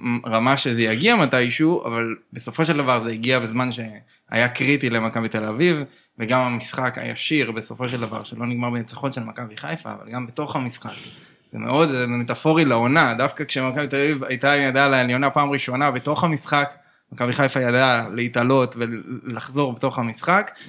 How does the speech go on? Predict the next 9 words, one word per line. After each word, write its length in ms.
וזה 240
מאוד 260
דומה 260
למה 240
שקרה 360
בפלייאוף. 500
מכבי 240
חיפה 220
פשוט 220